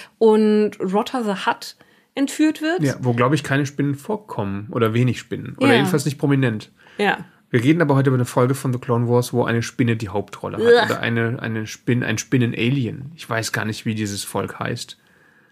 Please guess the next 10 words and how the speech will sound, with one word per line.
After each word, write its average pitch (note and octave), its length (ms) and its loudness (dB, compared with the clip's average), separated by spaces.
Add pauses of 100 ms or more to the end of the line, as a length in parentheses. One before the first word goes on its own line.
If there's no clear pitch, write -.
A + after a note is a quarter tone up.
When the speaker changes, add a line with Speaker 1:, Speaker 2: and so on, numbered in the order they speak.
Speaker 2:
Es - 80 -16
ist D#3+ 100 -8
kein - 240 -2
Aqualisch, G#2+ 520 -2
die A2+ 100 -4
ja G2+ 100 0
auch A2+ 80 -4
so A#2+ 120 -6
spinnenartig G2+ 640 -6
sind. A#2 280 -8